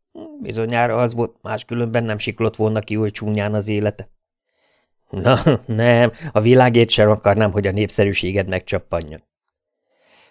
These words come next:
Netemben volt annyi jó érzés, hogy lesütött szemmel meghunyászkodott. Talán mégse volt annyira fafejű. Miután a desszertet is behabzsolták, beszálltak a terepjáróba.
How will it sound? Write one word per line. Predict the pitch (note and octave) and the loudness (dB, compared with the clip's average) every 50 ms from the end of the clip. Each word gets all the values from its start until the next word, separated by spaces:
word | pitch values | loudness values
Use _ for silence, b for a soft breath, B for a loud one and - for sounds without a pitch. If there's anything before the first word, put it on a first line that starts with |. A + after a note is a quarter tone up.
| b b | b b
Netemben | b C4+ B3 - G#3 G3 F#3+ F3+ F3 F3+ | b 2 4 6 4 4 6 6 4 4
volt | F3+ F#3 F3+ F3 - | 4 4 4 4 4
annyi | D3+ C#3 C3 B2+ | 4 2 4 4
jó | C3+ C3+ C3 C3 | 4 4 6 6
érzés, | B2+ B2 A#2 A#2+ A2+ A2+ | 6 4 4 2 0 0
hogy | - C#3 A2+ | 0 -2 0
lesütött | G#2 F2+ F2+ - F#2+ - - G2 - | 0 0 -2 -2 -4 -4 -4 -4 -4
szemmel | - - G2+ G2 G2+ G2+ G2+ | 0 0 2 2 2 0 0
meghunyászkodott. | G2+ G2 G2 - - F#2 F#2+ F#2+ F#2 F#2 - - F#2 F2+ F2+ - _ _ _ _ _ _ _ _ F#3+ G3+ C#4 C4 B3 C4 _ | 0 -2 -4 -4 -4 -4 -2 -2 -2 -2 -4 -6 -6 -6 -6 -8 _ _ _ _ _ _ _ _ -16 -12 -10 -10 -10 -10 _
Talán | - - - - - | -8 -6 -6 -6 -6
mégse | - - - - - G2+ | -4 -6 -6 -6 -6 -6
volt | F#2+ F#2 F#2+ - - | -4 -4 -4 -4 -4
annyira | F#2 F#2 E2+ F2 F#2 F#2+ | -6 -6 -6 -6 -6 -6
fafejű. | - - - - - - - - - _ _ _ _ _ _ _ _ _ _ _ _ _ _ _ _ _ _ _ _ _ _ _ _ _ _ | -6 -8 -8 -8 -8 -10 -10 -12 -18 _ _ _ _ _ _ _ _ _ _ _ _ _ _ _ _ _ _ _ _ _ _ _ _ _ _
Miután | - E3 G3 A3 G3+ - F3 E3+ E3 | 2 4 4 4 6 4 4 4 4
a | |
desszertet | D#3+ G3 A#3 A3+ - A#2+ G#2+ - - G#2 - | 4 4 2 4 4 4 4 4 2 0 0
is | G2 F#2+ F#2 | -2 -4 0
behabzsolták, | F#2+ B2 B2+ B2+ A#2+ G#2+ A2 A2+ A2+ A2+ A2+ - B2 A#2 G2 | 2 2 2 2 2 0 2 2 2 2 2 2 0 0 0
beszálltak | F2+ F#2 F2 - - F#2 F#2+ - - - - | -2 -4 -4 -2 -2 -2 -2 -2 -4 -4 -6
a | F#2 | -4
terepjáróba. | - - G2 F#2 F#2 - - F2+ F2 F2 F2 F2 E2+ E2+ E2+ E2+ - | -2 -2 -2 -2 -2 -4 -4 -4 -2 -2 -4 -6 -8 -10 -12 -16 -18